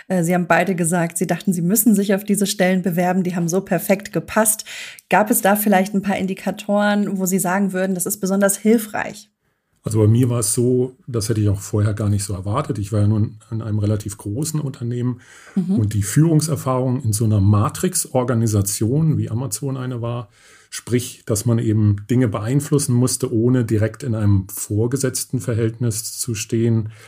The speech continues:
Speaker 2: äh, das hilft mir hier natürlich auch jeden Tag, weil die Hochschule ist eine, eine sehr, ja, demokratische Angelegenheit in vielen Dingen,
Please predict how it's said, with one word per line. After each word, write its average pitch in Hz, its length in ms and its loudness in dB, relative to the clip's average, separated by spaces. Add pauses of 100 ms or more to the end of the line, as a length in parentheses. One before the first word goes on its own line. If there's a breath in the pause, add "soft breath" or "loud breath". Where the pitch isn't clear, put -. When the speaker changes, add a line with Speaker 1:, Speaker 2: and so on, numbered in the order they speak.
(380 loud breath)
Speaker 2:
äh, 107 220 2
das 104 240 -2
hilft 107 260 0
mir 107 100 4
hier 104 180 6
natürlich 104 360 0
auch 95 180 -6
jeden 98 180 -2
Tag, 101 220 -6
weil 98 100 -2
die 95 360 0 (1080 loud breath)
Hochschule 143 580 4
ist - 540 -2
eine, 110 420 -2
eine 117 160 -4
sehr, 110 400 2 (420)
ja, 117 220 -2
demokratische 117 1120 0
Angelegenheit 139 760 -4
in 123 240 -4
vielen 156 380 2
Dingen, 160 440 2